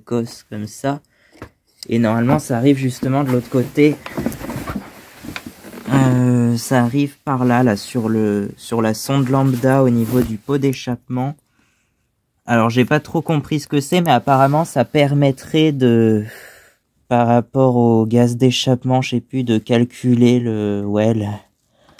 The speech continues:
l'admission d'air, quoi, et des, et d'essence. En gros, c'est ça, grossièrement. Vous irez chercher sur Wikipédia ce que c'est, parce que moi, c'est bon, je,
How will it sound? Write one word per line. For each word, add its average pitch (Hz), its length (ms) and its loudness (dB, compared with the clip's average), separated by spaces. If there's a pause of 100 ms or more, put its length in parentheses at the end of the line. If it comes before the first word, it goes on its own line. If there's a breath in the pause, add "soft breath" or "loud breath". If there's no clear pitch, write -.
(260 soft breath)
l'admission 117 760 0
d'air, 127 360 2
quoi, 117 200 -2
et 104 80 0
des, 107 380 -4
et 110 100 -2
d'essence. 117 640 -4
En 113 100 -8
gros, 113 220 -2
c'est 113 160 -2
ça, 117 360 -2
grossièrement. 113 920 -2 (640 soft breath)
Vous 160 300 2
irez 202 160 4
chercher 185 380 -2
sur 160 200 -2
Wikipédia 143 640 0
ce 139 100 -10
que 139 100 0
c'est, 123 220 -2
parce 113 200 -4
que 139 80 -4
moi, 156 200 0
c'est 160 240 -4
bon, 117 200 0
je, 104 440 -4